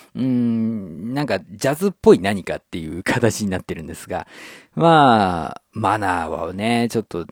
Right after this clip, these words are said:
再現できてなかったし、まあ、そのディキシーランドジャズっていうのも何十曲何百曲って聴いていかないと、その曲の中、そのジャンルが持っているマナーっていうものがね、まだ分かってない部分があったので、そこの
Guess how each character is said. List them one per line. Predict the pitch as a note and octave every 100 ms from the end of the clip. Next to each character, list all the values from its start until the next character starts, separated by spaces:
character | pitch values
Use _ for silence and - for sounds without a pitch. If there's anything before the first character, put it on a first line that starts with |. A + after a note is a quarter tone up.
| -
再 | - A2+ A#2
現 | B2+ G#2
で | G2
き | -
て | G2+
な | E2+
か | D#2
っ | -
た | -
し、 | - D#3+ D3 F2+ - -
ま | C3+ B2
あ、 | A2+
そ | B2
の | A2+
デ | A2 B2+
ィ |
キ | -
シ | E3+ F3
ー |
ラ | F3
ン | F3+
ド | F3
ジ | E3+
ャ | E3+
ズ | C#3+
っ |
て | A2+ - G#2
い | G2+
う | G2
の | F#2
も | F2+ F2+
何 | F2+ G2+ C3+ F3+
十 | E3
曲 | G3 - B2
何 | G#2+ G#2 A2+
百 | C#3 -
曲 | A#2+ G2+
っ |
て | - E2+
聴 | -
い | G2
て | G#2+
い |
か | A2
な | A#2
い | A2+
と、 | B2
そ | -
の | C#3
曲 | - C#3 D#3
の | D#3
中、 | D#3+ D3+ - - - - _ - -
そ | - B2
の | B2+
ジ | A#2+
ャ | C3
ン | C3+
ル | C#3
が | C#3+
持 | E3
っ | -
て | - A2
い | G2
る | G#2+ A#2+ F#2 C#2
マ | G#2+ A#2+
ナ | A#2+ F#2
ー |
っ | -
て | -
い | F2 F2+
う |
も | F2+
の | F2+
が | D#2+ E2
ね、 | F#2+ G2 F#2+
ま | A2
だ | F#2+
分 | F#2+
か | -
っ | C3
て | -
な | B2+
い | C3
部 | A2
分 | F#2+ F2+
が | E2
あ |
っ | E2+
た | D#2+
の | D#2+
で、 | F2
そ | D3
こ | - E3
の | E3